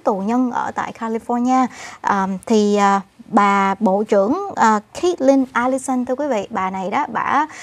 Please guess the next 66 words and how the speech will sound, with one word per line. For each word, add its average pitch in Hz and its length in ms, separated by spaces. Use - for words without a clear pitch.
à, 202 240
vào 190 440
cách 285 120
đây 240 140
hai 262 280
tháng 277 380
đã - 160
đưa 269 260
ra 247 200
một 208 140
cái 262 100
lệnh - 200
khẩn 226 200
cấp, 370 180
đó 277 100
là 233 220
thứ 277 100
nhất, 392 220
à, 190 240
hệ 175 160
thống 302 180
nhà 208 140
tù 185 280
đã - 80
đang 220 240
bị - 160
quá 302 180
tải, - 340
và - 80
thứ 294 180
nhì 233 320
nữa 202 260
là 185 80
cái 269 100
tình 196 220
trạng, 208 340
à, 202 60
dịch 196 240
bệnh. 196 240
Cho 233 140
nên 233 280
là 185 220
bà 190 180
nói 240 160
rằng 202 260
những 254 300
tù 220 140
nhân 247 340
nào 190 240
mà 180 160
có 285 180
good 330 220
conduct 277 580
thì 170 140
không 247 120
biết 339 160
dịch 214 160
ra 214 120
như 233 120
thế 285 120
nào, 202 180
chắc - 220
hạnh 233 160
kiểm - 200
tốt 392 280
đó, 381 100